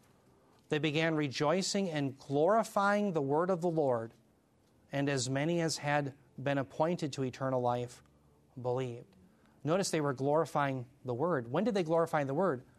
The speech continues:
When they believed. Okay, so the idea of giving glory to God,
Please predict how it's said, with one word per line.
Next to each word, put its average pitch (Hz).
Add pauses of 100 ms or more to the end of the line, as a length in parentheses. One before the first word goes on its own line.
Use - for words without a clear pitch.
(460)
When 143
they 135
believed. 131 (880)
Okay, 147
so 160 (320)
the 143
idea 165
of 170
giving 165
glory 143
to 135
God, 139